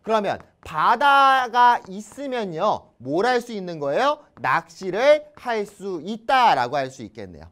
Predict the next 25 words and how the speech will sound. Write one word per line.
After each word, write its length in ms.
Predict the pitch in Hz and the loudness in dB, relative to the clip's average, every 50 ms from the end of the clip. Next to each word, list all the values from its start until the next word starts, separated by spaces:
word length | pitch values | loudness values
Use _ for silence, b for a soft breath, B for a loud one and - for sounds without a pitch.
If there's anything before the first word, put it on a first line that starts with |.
| b b b - | b b b -4
얘는 240 | 160 180 208 226 196 | -2 -2 -2 -2 -4
뭘로 260 | 156 165 190 214 208 | -6 -4 -2 -2 -2
간 160 | 190 180 160 | -2 -2 -2
거야? 300 | 151 185 240 320 330 - _ _ | 0 0 0 0 -2 -6 _ _
삼 280 | - - - 330 320 311 | -16 -12 -10 -10 -6 -4
단 200 | 320 320 302 277 | -2 -2 -2 -4
논법으로 720 | 254 240 214 - 208 185 147 160 220 269 285 294 294 - - - _ _ _ _ _ _ _ _ _ _ _ _ _ _ _ _ _ _ _ _ _ _ _ _ _ _ _ | -6 -8 -6 -8 -8 -8 -2 0 2 4 2 2 0 -6 -18 -20 _ _ _ _ _ _ _ _ _ _ _ _ _ _ _ _ _ _ _ _ _ _ _ _ _ _ _
구해준 380 | - 180 196 202 190 156 160 | -10 -4 -4 -4 -4 -4 -6
게 100 | 156 190 | -10 -8
되겠죠. 420 | 185 147 117 101 85 - _ 76 - b b b b | -8 -8 -8 -10 -12 -18 _ -20 -20 b b b b
그럼 240 | - 359 - 285 254 | 0 2 2 2 2
우리 100 | 277 269 | 0 -4
확실하게 540 | 277 277 - - - 330 330 320 294 247 | -4 -6 -8 -10 -2 2 2 2 2 2
아는 240 | 254 220 220 233 208 | -2 -2 -2 -4 -8
이 80 | 220 226 | -10 -8
명제들의 640 | 165 156 147 160 190 214 247 254 196 226 208 202 160 | -4 -4 -4 -4 -4 -6 -8 -8 -8 -6 -6 -6 -6
모도 560 | 120 120 139 170 220 254 226 269 269 254 262 | -8 -8 -10 -8 -8 -8 -8 -8 -8 -10 -10
다 220 | - - 170 175 | -12 -12 -12 -12
참이 320 | - - - 277 269 262 233 | -12 -14 -14 -12 -10 -8 -8
되는 260 | 226 202 185 175 151 | -8 -8 -8 -10 -10
거예요. 400 | 131 120 110 107 113 127 127 101 b b b b b | -10 -8 -8 -8 -10 -12 -14 -16 b b b b b
대우도 440 | - 196 185 196 233 277 311 311 311 | -6 -4 -2 -2 -2 -2 -4 -6 -8
참이 280 | - 277 294 269 277 | -8 -8 -8 -8 -6
되는 280 | 262 226 214 202 202 190 | -6 -6 -6 -6 -6 -6
거잖아요. 500 | 175 160 143 143 123 135 170 196 143 - | -6 -6 -6 -6 -8 -8 -8 -10 -10 -12